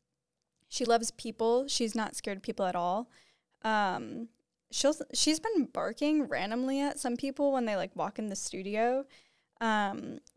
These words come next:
but, like, I can put her in anyone's arms and she'll just, like, cuddle you and, like, ask for pets.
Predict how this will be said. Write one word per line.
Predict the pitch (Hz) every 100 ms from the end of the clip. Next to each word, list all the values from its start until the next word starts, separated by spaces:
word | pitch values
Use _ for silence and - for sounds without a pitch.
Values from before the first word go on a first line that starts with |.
| 214
but, | 233 214 -
like, | 226 208 - - -
I | 220
can | 294
put | 277 247
her | 226
in | 226 208
anyone's | 202 202 196 196
arms | - 190 190 214 233
and | 214
she'll | 220 196
just, | 196
like, | 190 180
cuddle | - 190 190
you | 202 208 208
and, | 202
like, | 185 -
ask | 156 160 -
for | - 190
pets. | - 190 - -